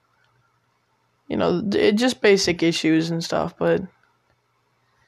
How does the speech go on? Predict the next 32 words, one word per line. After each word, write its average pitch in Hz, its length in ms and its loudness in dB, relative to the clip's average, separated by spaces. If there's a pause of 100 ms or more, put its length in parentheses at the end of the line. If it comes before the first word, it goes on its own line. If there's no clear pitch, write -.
(340)
to - 120 -8
be 214 120 4
honest, 214 240 4
I 208 100 4
just 220 220 -6
thought 240 160 6
I'd, 233 140 6
uh, 214 240 6
you 214 120 2
know, 202 220 4
ma-, 214 240 2
make 247 160 2
a 254 100 0
quick 185 240 2
one. 185 160 2
It's 196 100 0
probably 220 300 4
not 202 220 4
even 196 120 6
gonna 185 140 4
be 180 380 2 (880)
that 175 300 4
long. 170 180 2
It's 180 100 -2
probably 214 220 4
gonna 185 140 4
be, 175 80 4
like, 165 200 0 (1080)
twenty, 175 300 0
maybe 170 180 0
thirty 175 280 2
minutes. 180 440 0